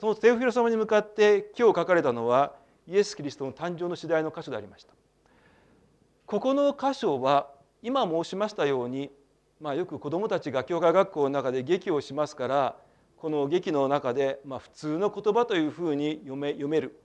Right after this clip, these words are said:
まあ、何のわだかまり、問題もない言葉として流されるような、そういう箇所ではございますが、ここは実は非常に不思議なことがたくさん書かれています。まず何が不思議か。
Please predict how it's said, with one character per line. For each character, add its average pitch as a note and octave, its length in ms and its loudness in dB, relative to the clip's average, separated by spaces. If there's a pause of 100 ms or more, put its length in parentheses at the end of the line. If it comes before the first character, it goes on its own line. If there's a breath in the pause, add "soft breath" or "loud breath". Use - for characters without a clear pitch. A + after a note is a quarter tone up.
(140)
ま C#3+ 80 -10
あ、 - 20 -8
何 E3+ 240 -2
の G3 240 -2 (280 loud breath)
わ D3 80 2
だ F3 140 6
か F3 100 2
ま D#3+ 120 4
り、 D#3 120 2
問 E3+ 220 -2
題 F3+ 160 6
も F3+ 100 -2
な F#3+ 140 2
い F#3+ 40 2
言 D3 100 -8 (100)
葉 D#3 100 2
と D3+ 140 -6
し - 80 -12
て C#3 160 -4
流 D#3 220 0
さ F#3 100 -4
れ F#3 100 0
る D#3 80 -6
よ C3+ 200 -2
う - 20 -6
な、 C3 160 -4
そ F#3 240 -2
う - 20 -2
い F#3 60 0
う F3 40 -2
箇 G3+ 140 -6
所 F#3+ 80 -14
で D3+ 80 -4
は C3 80 0
ご A#2+ 80 -6
ざ C#3 160 0
い C#3+ 60 -2
ま D3 120 -6
す - 80 -14
が、 C#3 60 -2
こ C#3 140 -8
こ F3+ 60 -4
は G3 120 0
実 G3 180 -6
は F3+ 80 -2
非 D3 140 -10
常 A3 300 4
に A3 200 -2 (760 soft breath)
不 - 180 -14
思 A3+ 100 -8
議 A#3+ 120 -6
な A#3 160 -4
こ A3+ 120 -16
と A3+ 220 -8
が E3 300 0 (720)
た F3 100 -18
く - 100 -20
さ G3 220 -4
ん F#3+ 140 -10 (100)
書 E3 80 -20
か F3 140 -12
れ C#3+ 100 -8
て D3+ 280 -14 (100)
い A#2+ 80 -18
ま G2+ 120 -20
す。 - 240 -20 (2000)
ま F3+ 140 -4
ず C#3+ 80 -6
何 D3+ 240 -2
が B2+ 100 -2
不 C3 160 -16
思 A#2 100 -14
議 A2 80 -18
か。 - 180 -14